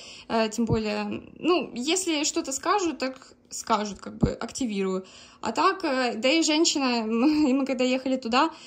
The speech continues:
там, э, туристы тоже такие же ехали, и они что-то спрашивали, и женщина им сказала: «Вот на автобусе можете так ездить,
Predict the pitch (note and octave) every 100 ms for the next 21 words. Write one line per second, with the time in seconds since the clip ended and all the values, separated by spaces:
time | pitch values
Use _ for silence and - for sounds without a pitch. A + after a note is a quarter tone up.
0 | - - A#3+ B3 A#3+ A#3+ A#3 A3 G#3+ B3+
1 | A#3+ C4+ C4 A3 A#3 A3+ A3 A3+ A3+ A3
2 | A3+ A3+ G#3+ G#3+ - B3 B3+ B3+ A#3 A#3+
3 | B3 - A#3 - A#3+ D4+ - A#3+ A3+ B3+
4 | B3+ A#3+ A#3 - A#3 A3+ A3 A3+ B3 B3
5 | C#4 C4 B3 A#3+ A#3+ A#3 D4 E4+ C#4+ B3
6 | A3+ A#3